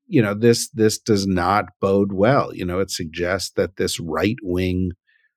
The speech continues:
surge that we've seen over the past, uh, decade or so,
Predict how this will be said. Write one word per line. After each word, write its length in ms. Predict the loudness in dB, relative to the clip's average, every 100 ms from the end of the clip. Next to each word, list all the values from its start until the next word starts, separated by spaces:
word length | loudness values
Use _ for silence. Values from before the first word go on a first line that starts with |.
| _ _ _
surge 680 | -6 2 4 6 2 -2 -4
that 180 | -4
we've 200 | -2 -4
seen 500 | -6 -4 -2 -2 -4
over 200 | -6 -6
the 140 | -6 -8
past, 600 | -8 -6 -4 -6 -8 -4
uh, 220 | -4 -4
decade 560 | -4 -4 -2 -4 -2 -2
or 80 |
so, 500 | -4 -4 -2 -2 -4